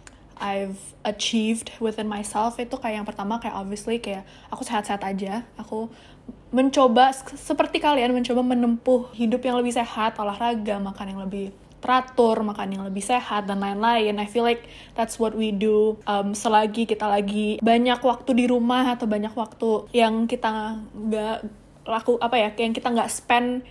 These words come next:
in traffic, kita bisa lakukan di rumah dan berolahraga dan ber-, apa, kayak berkonsumsi makanan yang sehat itu. I feel like everyone's doing that, and aku juga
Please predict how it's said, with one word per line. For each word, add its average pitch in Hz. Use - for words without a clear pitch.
in 240
traffic, 226
kita 254
bisa 240
lakukan 226
di 233
rumah 240
dan 220
berolahraga 226
dan 220
ber-, -
apa, 233
kayak 208
berkonsumsi 233
makanan 233
yang 220
sehat 233
itu. 269
I 240
feel 247
like 254
everyone's 233
doing 208
that, 208
and 202
aku 233
juga 214